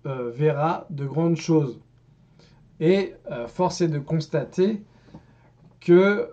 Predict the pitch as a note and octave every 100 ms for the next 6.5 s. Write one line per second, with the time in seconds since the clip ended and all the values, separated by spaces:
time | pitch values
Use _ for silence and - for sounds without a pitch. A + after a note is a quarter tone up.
0 | D3+ D3 C#3+ C3+ - - - - D3+ C#3
1 | C#3 D#3+ - F#3 D3+ C#3 C3 A#2+ F#3+ -
2 | - F#3 E3+ D3 D3 C#3 F3 F3+ D#3+ D#3
3 | E3+ D#3 C3 C#3 B2+ B2 D3+ F3 G3+ G#3
4 | A3+ - _ _ _ _ _ _ _ _
5 | _ _ _ _ _ _ _ _ - F#3+
6 | A3 G3+ - D3